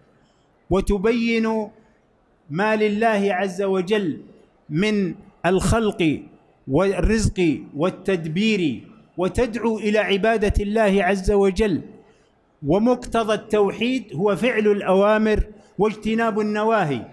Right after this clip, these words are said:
وأيضًا جزاء أهل التوحيد ما أعد الله تعالى لهم من التمكين في الدنيا والجنة في الآخرة، وأيضًا التحذير من الشرك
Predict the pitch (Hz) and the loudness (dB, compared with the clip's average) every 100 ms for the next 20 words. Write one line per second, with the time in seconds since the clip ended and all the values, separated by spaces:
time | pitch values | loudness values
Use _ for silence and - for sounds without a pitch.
0 | - _ _ _ _ _ _ _ - 165 | -20 _ _ _ _ _ _ _ -4 0
1 | 190 196 214 269 262 226 254 240 202 170 | 0 0 0 0 2 0 0 -2 -6 -2
2 | 208 208 214 269 240 240 240 202 208 202 | 0 0 2 2 0 0 -2 0 -2 -2
3 | - 196 180 - 196 131 - - _ _ | -2 -2 0 0 0 0 -6 -20 _ _
4 | _ _ _ _ _ _ _ _ - 170 | _ _ _ _ _ _ _ _ -4 -2
5 | 220 196 240 208 226 220 226 214 214 214 | 0 0 -2 0 -2 0 2 0 0 0
6 | 214 220 220 220 196 185 202 262 254 - | 2 2 2 2 0 0 0 0 -2 0
7 | 254 247 - 262 247 208 196 190 262 262 | 0 0 0 -2 0 -2 -4 0 2 2
8 | 269 277 262 _ _ 139 165 170 143 208 | 2 0 -6 _ _ -2 2 2 2 0
9 | 202 175 - 139 147 139 165 151 - 120 | 2 0 2 2 0 2 2 2 2 0
10 | 98 - _ _ _ _ 151 175 240 262 | -2 -6 _ _ _ _ -2 0 2 2
11 | 247 262 247 202 185 190 - 208 185 208 | 2 0 0 -2 -4 -4 -2 -2 -2 -2
12 | 226 202 208 208 - - 226 - - | 0 0 0 0 0 0 0 0 -2